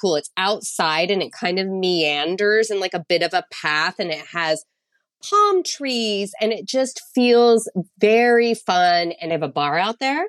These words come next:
so you could have a margarita. But if you get a spa service, you get into the tub. So you can go, you know, pamper a little bit, get a massage, get a margarita, go in the soaking tub with your friends. It's just a nice day.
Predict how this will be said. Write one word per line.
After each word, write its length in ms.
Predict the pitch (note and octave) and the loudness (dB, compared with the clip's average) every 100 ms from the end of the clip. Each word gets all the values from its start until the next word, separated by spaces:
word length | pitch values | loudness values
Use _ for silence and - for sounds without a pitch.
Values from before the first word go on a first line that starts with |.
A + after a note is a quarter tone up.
| - | -6
so 160 | - | -4
you 80 | G3 | -2
could 100 | E3+ | -2
have 200 | D3+ - | -2 -4
a 40 | D#3 | -2
margarita. 800 | D#3 C#3+ D#3 F3 B3 B3 B3+ B3+ | -2 -2 0 0 2 2 2 0
But 80 | A3 | -2
if 140 | F#3 F#3+ | -4 -4
you 260 | F#3 E3 - | -4 -2 0
get 200 | A3 A#3 | 0 -2
a 80 | G#3+ | -6
spa 400 | - A#3 A3+ C4 | -4 0 0 0
service, 520 | - D#3 D3 D3 D3 | -2 -2 0 -2 -2
you 100 | F#3 | -2
get 200 | G3 - | 0 0
into 300 | F#3 F3+ - | -2 -2 -2
the 100 | E3 D#3+ | -4 -4
tub. 480 | - D3 - - E3 _ _ _ _ - | -4 -6 -8 -16 -20 _ _ _ _ -2
So 320 | G3 F3 E3+ | 2 2 2
you 120 | G3 G3+ | -2 -2
can 300 | G3 G3+ G3+ | -2 -4 0
go, 680 | C4 C#4+ A#3+ G#3 G#3 A#3 - _ _ _ | 0 4 4 4 2 0 -2 _ _ _
you 120 | C4+ | 0
know, 400 | B3+ G#3+ A3+ C4+ - | 2 2 2 0 -4
pamper 380 | B3+ B3+ C4 D4 | -2 -2 0 -2
a 80 | |
little 240 | B3+ B3+ B3 | 0 0 0
bit, 300 | C4+ C4+ - | 0 -4 -2
get 180 | G3 A3+ | 0 0
a 80 | |
massage, 760 | C4+ C#4 - A3+ A3 A3+ A3+ A3+ - | 0 -2 -2 0 2 2 2 -2 -4
get 200 | F3+ A3+ | -2 0
a 20 | |
margarita, 840 | A#3+ B3 B3 A#3+ A3+ G#3+ G#3+ G#3 E3+ | 0 0 0 0 0 0 0 0 -2
go 140 | F#3 | 0
in 80 | A3+ | -2
the 80 | B3 | -2
soaking 460 | - A3 A3+ A3 | -2 -2 -2 -2
tub 180 | A3 G3+ | 0 -2
with 160 | G#3 G#3+ | -2 -2
your 100 | G3+ | -2
friends. 380 | G3 F#3+ G3 - | 0 0 0 -2
It's 140 | A#3 | -4
just 220 | F4+ F#4+ | -2 0
a 100 | A4 B3 | 2 4
nice 460 | F#3 G3 G3+ - D3 - | 4 2 0 -4 -6 -4
day. 560 | F3 G#3+ A#2+ - E3 | -2 -2 -4 -12 -18